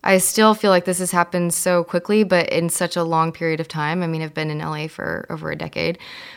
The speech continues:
But, um, my advice is to just do what makes you feel fulfilled.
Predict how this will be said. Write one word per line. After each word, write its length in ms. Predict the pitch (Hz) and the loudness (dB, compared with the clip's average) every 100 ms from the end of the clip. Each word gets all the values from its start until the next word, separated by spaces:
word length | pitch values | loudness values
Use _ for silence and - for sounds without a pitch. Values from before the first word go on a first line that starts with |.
| - | -4
But, 420 | - 214 202 - - | 2 4 4 0 0
um, 420 | 185 180 175 170 - _ _ | 4 6 4 0 -6 _ _
my 160 | - 196 | 4 4
advice 460 | 196 190 196 196 185 | 6 6 4 2 -2
is 160 | 170 | -2
to 100 | - | -4
just 240 | 165 165 - | -4 -2 0
do 160 | 170 | 0
what 80 | 151 | 0
makes 260 | 151 147 - | 0 -4 -8
you 40 | 147 | -8
feel 380 | - 60 - - | -4 -4 -6 -10
fulfilled. 600 | - - - - - - | -14 -12 -8 -8 -8 -14